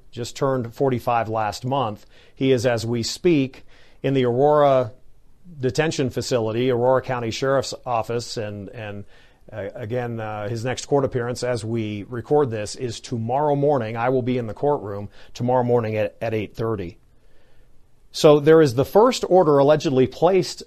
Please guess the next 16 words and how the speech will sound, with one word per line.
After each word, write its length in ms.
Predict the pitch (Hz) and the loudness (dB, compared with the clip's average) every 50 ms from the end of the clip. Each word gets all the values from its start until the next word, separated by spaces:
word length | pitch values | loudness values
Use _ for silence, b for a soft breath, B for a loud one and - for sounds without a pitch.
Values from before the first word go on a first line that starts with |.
| - | -8
by 360 | - 127 127 117 113 107 107 104 | -4 0 2 4 4 2 2 0
Doctor 360 | 107 135 131 123 120 - 120 | 0 0 0 0 0 -2 -4
Jim 220 | 110 127 123 123 | -2 -2 -2 -2
Craig 460 | - - 131 120 113 113 113 113 120 - - - - - - - - - - | -2 -2 -2 -2 0 -2 -4 -6 -8 -14 -18 -20 -20 -20 -20 -20 -20 -14 -8
of 160 | 135 117 101 - - | -8 -6 -6 0 4
arsenic 640 | 156 180 202 - - 131 110 95 98 - - - - - - - - _ - _ - - - | 4 6 4 4 0 -2 -4 -4 -6 -10 -14 -18 -20 -20 -20 -20 -20 _ -20 _ -20 -6 0
that 160 | 135 131 131 139 | 4 4 6 6
is 120 | 131 110 | 4 4
then 220 | 123 151 147 143 | 4 2 4 4
delivered 420 | 117 139 131 139 175 185 180 156 143 | 6 6 8 8 8 8 8 6 6
on 160 | 127 127 127 | 6 2 2
March 400 | 131 131 139 143 131 - - - - - | 2 2 2 2 0 -2 -8 -12 -14 -8
fourth. 480 | - - 165 165 135 92 82 - - b b b b b b | 0 2 4 4 4 2 0 -4 -16 b b b b b b
The 140 | 131 143 156 | 2 4 4
allegations 760 | 175 202 226 214 175 156 165 180 196 - - 156 139 131 107 | 6 6 6 4 4 4 4 4 2 2 0 -2 -2 -2 -4
are 560 | 139 - 156 156 160 143 113 95 92 101 - | -2 2 4 4 6 6 4 2 0 -6 -10